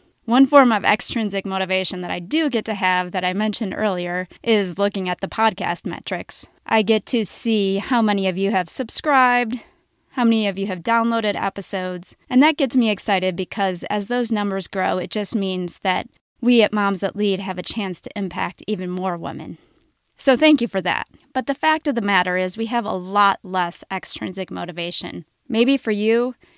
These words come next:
you have less ability to lead meetings at work in person, where people's body language can give you the sense that you're making an impact and give you the boost of energy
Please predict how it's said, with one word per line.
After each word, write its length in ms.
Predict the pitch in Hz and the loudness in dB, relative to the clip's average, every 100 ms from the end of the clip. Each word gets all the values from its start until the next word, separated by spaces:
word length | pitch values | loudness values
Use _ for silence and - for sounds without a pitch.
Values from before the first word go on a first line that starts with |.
| _ | _
you 120 | - 233 | -2 0
have 100 | 202 | 2
less 240 | 208 - | 0 2
ability 460 | 233 214 226 226 226 | 0 0 0 0 -4
to 120 | 196 | -6
lead 280 | 180 214 202 | -4 -2 0
meetings 380 | 208 214 208 | -2 -2 -2
at 140 | 190 - | -4 -4
work 280 | 220 208 - | -2 -2 -2
in 140 | 180 | -8
person, 540 | - 214 - - 180 - - | -4 -4 -4 -6 -12 -14 -2
where 120 | 220 | -2
people's 360 | - 240 226 | 0 -2 -2
body 400 | 190 190 196 220 | -4 -2 0 0
language 480 | 190 180 175 180 170 | -2 -6 -8 -8 -8
can 180 | 208 185 | -6 -6
give 160 | 185 196 | -4 -4
you 120 | 196 | -4
the 120 | 180 | -4
sense 320 | - 214 196 | -4 -4 -4
that 120 | - - | -6 -6
you're 100 | 185 | -2
making 320 | 202 196 190 | -2 -2 -2
an 120 | 180 | -2
impact 600 | 214 202 - 95 - - _ - | -2 -4 -4 -10 -10 -16 _ -6
and 160 | 208 | -2
give 140 | 185 214 | 2 2
you 120 | 233 | 2
the 100 | 196 | -2
boost 320 | - 214 214 | -2 -2 -2
of 80 | 196 - | -6 -8
energy 680 | 202 208 180 - 170 170 _ | -4 -4 -4 -6 -10 -12 _